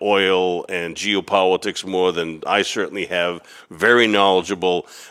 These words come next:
But I listened to this and I just said, uh, rising oil prices seems inevitable between, uh, the, the, the conflict that's there now, the neighboring countries,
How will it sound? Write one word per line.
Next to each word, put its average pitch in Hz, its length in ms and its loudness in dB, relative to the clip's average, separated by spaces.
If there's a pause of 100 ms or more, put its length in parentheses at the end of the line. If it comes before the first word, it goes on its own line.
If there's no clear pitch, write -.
But 107 120 2
I 104 80 4
listened 135 340 2
to 117 80 6
this 101 320 2
and 101 260 -6
I 98 100 2
just 95 260 -6
said, 92 340 0 (640)
uh, - 440 -8
rising 123 560 2
oil 110 260 6
prices 101 480 -4
seems 98 400 -2
inevitable 90 720 0 (260)
between, 104 720 0 (500)
uh, 90 540 0 (100)
the, 92 400 -6
the, 87 380 -10
the 87 120 -14
conflict 120 540 0
that's 104 240 0
there 104 200 2
now, 98 560 2 (120)
the 85 280 -8
neighboring 104 680 0
countries, 101 720 -4